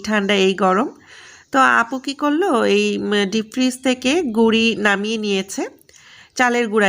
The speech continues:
এটা সংরক্ষণ করে রেখেছিল ডিপ ফ্রিজে। তো, আহ, বিছানায় সরাসরি নিয়ে চলে আসছে, কারণ এখানে বসে গল্প করছিল আর হাতে হাতে কাজটাও করে নিচ্ছে। তো একটু তাড়াহুড়া ছিল বলেই এভাবে ছুরির সাহায্যে গুঁড়িগুলো ছাড়িয়ে নিয়েছে।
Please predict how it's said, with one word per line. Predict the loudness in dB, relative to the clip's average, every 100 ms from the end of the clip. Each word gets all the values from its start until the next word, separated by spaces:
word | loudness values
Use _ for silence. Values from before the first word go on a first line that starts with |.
| 0
এটা | -4 -6
সংরক্ষণ | -4 0 -2 -2 -4
করে | 0 2
রেখেছিল | 2 -2 -4 -2 0 0
ডিপ | -2 -4
ফ্রিজে। | 0 0 0 -4
তো, | 0 2 2 0
আহ, | -4 -2 2 2 2 0
বিছানায় | -2 0 0 2 0 -2 -2
সরাসরি | 0 -2 -2 -4 -4 -8 -14 -8
নিয়ে | -2 -2 -2
চলে | -2 0 0
আসছে, | -2 -8 -10 -12 -20 -20 -8
কারণ | -4 -2
এখানে | -2 -2 0 0 0
বসে | -2 -2 0
গল্প | 0 0 -2
করছিল | -4 -4 -4 -2
আর | -2
হাতে | -2 -4 -2
হাতে | -4 -4 -4
কাজটাও | -2 -2 -2 -2
করে | 0 -2 -2
নিচ্ছে। | -8 -12 -12 -12 -14 _ _ -20 -20 -20 -20 -10 0
তো | 0
একটু | 2 0
তাড়াহুড়া | 0 0 0 -2 -4
ছিল | -6 -6 -2 2 0 0
বলেই | -2 0 2 2 0
এভাবে | 0 0 -2
ছুরির | -2 -2 -2
সাহায্যে | 0 2 2 0 -4 -6 -12 -10 0
গুঁড়িগুলো | 2 2 0 -2
ছাড়িয়ে | 0 2 4 2
নিয়েছে। | 0 -4 -6 -10